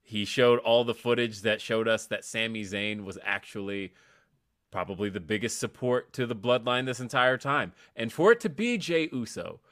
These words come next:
who back in the fall was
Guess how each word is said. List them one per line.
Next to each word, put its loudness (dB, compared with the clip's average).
who 0
back 6
in -2
the -2
fall 2
was -4